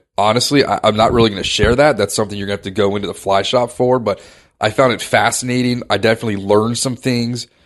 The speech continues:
Um, I never really considered that fish in the springtime will hang closer to rock structures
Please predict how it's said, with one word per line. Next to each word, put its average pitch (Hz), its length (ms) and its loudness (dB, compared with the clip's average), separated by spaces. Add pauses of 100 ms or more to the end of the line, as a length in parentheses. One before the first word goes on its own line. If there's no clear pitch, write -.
(220)
Um, 87 460 -18 (340)
I 110 60 -8
never 127 180 0
really 127 160 2
considered 117 540 0
that 101 400 2 (100)
fish - 380 0
in 123 40 -4
the 113 60 -4
springtime 123 640 0
will 110 120 4
hang 113 180 -2
closer 110 420 0
to 98 100 4
rock 98 340 -2
structures 151 540 -2